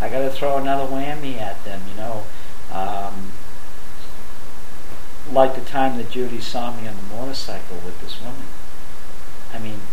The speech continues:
that was devastating to her. But out of that devastation, that day became victory, became hope, because here she is in a Walmart, and, I mean, out of the clear blue sky, this guy jumps up and says,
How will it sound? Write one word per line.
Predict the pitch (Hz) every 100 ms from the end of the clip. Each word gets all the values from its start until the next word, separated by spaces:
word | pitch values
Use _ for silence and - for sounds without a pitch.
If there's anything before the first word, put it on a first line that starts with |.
| -
that | 113 110
was | 107
devastating | 104 107 147 - 113 107 90
to | -
her. | - - - - -
But | 127 107 - -
out | 117 139
of | 139
that | 135 131
devastation, | 139 135 - - 147 143 - 110 113
that | 117 113 - 90
day | 117 143 - - 170 - - - -
became | 117 120 - 113 104 92 - -
victory, | 151 160 - 113 - - - - -
became | 120 117 117 110 95 - 180
hope, | 147 - - - - - - -
because | 131 - 123 -
here | 131 127
she | 123 120
is | 120
in | 113
a | 110
Walmart, | 107 110 143 151 123 90 90 - - - - - - -
and, | 113 101 - -
I | -
mean, | 90 - -
out | 107 101
of | 87
the |
clear | - - 131 139
blue | 127 - 107
sky, | - 147 143 113
this | 107 -
guy | 107 95
jumps | - 110 110 -
up | 110 -
and | -
says, | - 104 92